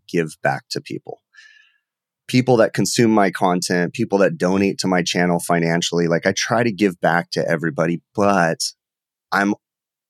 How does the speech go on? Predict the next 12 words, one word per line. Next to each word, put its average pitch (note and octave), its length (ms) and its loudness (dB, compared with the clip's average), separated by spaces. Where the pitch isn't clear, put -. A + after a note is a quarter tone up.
a G2 80 -6
different G2+ 480 0
type F#2 220 0
of F2 100 -2
a F2 80 0
person F2+ 540 0
and E2 120 0
I E2+ 80 0
don't F2 400 -2
like F2 220 -2
to F#2 100 -2
do F2 640 -2